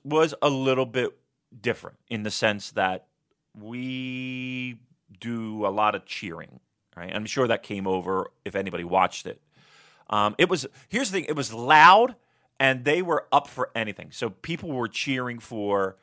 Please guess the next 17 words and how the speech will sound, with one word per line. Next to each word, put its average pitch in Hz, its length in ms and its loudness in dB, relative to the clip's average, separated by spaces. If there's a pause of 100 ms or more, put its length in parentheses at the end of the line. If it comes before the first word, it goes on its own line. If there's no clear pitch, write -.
(580)
everyone. 135 720 6 (140)
There's 104 180 -8
no 127 260 6
one 143 280 4
that 123 180 0
was, 110 380 -8
like, 101 360 -2 (580)
you 120 120 -4
know, 95 300 -4 (240)
hand 113 360 -2
waved, 87 500 -8
where 101 140 -4
it 82 80 -6
was, 92 160 -6
like, 92 160 -6
crickets. - 540 -8 (720)
Um, 98 640 -2